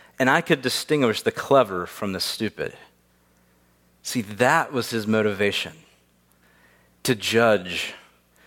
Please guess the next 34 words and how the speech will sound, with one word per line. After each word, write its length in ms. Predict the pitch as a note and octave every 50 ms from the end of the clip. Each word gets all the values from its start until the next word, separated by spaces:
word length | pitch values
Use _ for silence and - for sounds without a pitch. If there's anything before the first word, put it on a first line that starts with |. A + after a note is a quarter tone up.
| - - _ _ -
to 120 | - C#3+
look 220 | C3+ C#3+ D3+ -
at 80 | D#3+ C#3+
other 180 | C#3 C#3 C3+ B2+
men 260 | B2+ B2+ C3 B2+ B2
and 120 | B2 A#2
say, 480 | - - C3+ B2 B2 A#2+ A#2 A2+ A2+ - - - - - _ _ _ _ _ _ _ _ _ _ _ _ -
"I 60 | - -
can 120 | G3+ D#3+
just 140 | C#3 B2 B2+
wear 260 | B2 B2+ C3+ C#3+ C#3+
this 180 | B2 A#2 A2 -
suit 360 | - - - D#3+ C#3+ A#2+ -
and 180 | - A2+ A2 -
tell 280 | - C#3+ D3 A#2+ G#2+
who 400 | G2 - - - B2+ C3 B2 A2+
is 160 | - F#2+ G#2 -
stupid 500 | - - - - A2+ G#2 - G2+ F2+ F2+
and 120 | F2+ F2
who 140 | G2 G#2+ G2+
is 140 | F2+ - -
clever." 560 | - - - G2+ G2 F2+ D#2+ D#2 - - - - _ _ _ _ _ _ _ _ _ _ _ _ _ _ _ _ _ _ _ _ _ _ - - - - - -
And 140 | - B2+ C#3+
you 80 | D3+ D#3+
know 80 | E3
how 140 | D#3+ D#3+ D3+
the 80 | C3+ C3+
story 340 | - - D3 C3+ C3 B2 A2+
goes. 360 | A#2+ A#2 G#2 F2+ F2 - -
He 80 | B2+
sends 400 | B2 - - E3+ E3+ E3+ D#3+ C3+
in 180 | D3+ D3 C#3 C3
his 240 | C3 C#3 B2 A#2 B2
most 640 | C3+ C#3+ C#3+ D3+ D#3+ D#3+ D3+ - - - - -